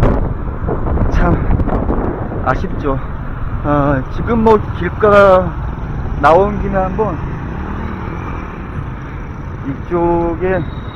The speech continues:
예, 지금 뭐 오토바이는 엄청 다니고 있네요. 예. 뭐 다니는 사람들은 별로 없는데, 아, 오토바이는 진짜 시끄럽네요. 예, 여기 한국관도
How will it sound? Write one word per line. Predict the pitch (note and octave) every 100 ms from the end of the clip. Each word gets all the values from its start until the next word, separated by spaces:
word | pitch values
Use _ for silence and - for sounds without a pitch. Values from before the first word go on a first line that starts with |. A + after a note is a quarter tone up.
| - - - - - - - - - - - - D#3
예, | E3+ D#3+ D3
지금 | D#3+ G#3 G#3+
뭐 | G#3+ -
오토바이는 | E3 - B3+ A#3 G#3 F3+ F3+ A3
엄청 | D3+ F#3 - C4+
다니고 | G3 F3 G#3 A3
있네요. | F3 G3+ G3 D#3 E3+ - - - -
예. | A#2+ A2 G#2+ A2 A#2 A2 A2+ - - - - - D3+
뭐 | E3 D#3
다니는 | D3 E3 G3+ G#3 -
사람들은 | A#3+ A#3+ G#3+ G#3 G3+
별로 | F#3 F3+
없는데, | D#3+ E3+ A#3+ G3+ C3 - - - - - - - - -
아, | C3+ D3 C#3 B2+
오토바이는 | D#3 E3+ E3 D#3+ D#3 E3 E3+
진짜 | D3 C#3 F3 D#3 - - - - - - - - - - - - - - -
시끄럽네요. | - - G#3+ G3 D#3 G#2+ G#2 - - - - - - - - - - - - - -
예, | A#2 A2+ - - - D#3
여기 | B2+
한국관도 | C#3+ G#3 G#3 G#3 - F3+ E3 D#3+ D#3 D#3 E3+ F3